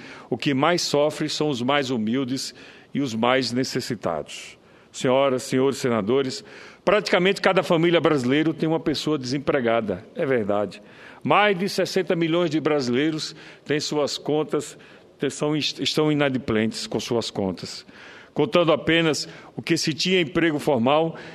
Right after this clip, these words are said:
já são mais de dez milhões de desempregados no país.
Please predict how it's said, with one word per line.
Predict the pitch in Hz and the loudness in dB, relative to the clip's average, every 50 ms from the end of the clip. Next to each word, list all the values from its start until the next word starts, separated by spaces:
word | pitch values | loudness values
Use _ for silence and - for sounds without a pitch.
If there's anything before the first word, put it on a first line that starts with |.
| - - | -10 -4
já | - 135 139 | -2 -2 0
são | - 175 170 | 2 2 4
mais | 156 165 175 180 170 | 4 4 4 4 4
de | 143 156 143 | 2 2 2
dez | 131 165 175 165 139 | 4 4 4 4 2
milhões | 147 165 165 143 151 170 175 170 | 0 0 2 2 4 4 4 4
de | 143 143 | 2 0
desempregados | 143 127 143 139 - - 139 135 123 117 127 131 131 117 117 104 | 0 0 -2 -2 0 2 2 2 4 4 2 2 2 0 0 -2
no | 120 120 | -2 0
país. | - 131 110 104 101 101 104 - - - - | 0 0 0 2 0 0 -2 -4 -8 -10 -12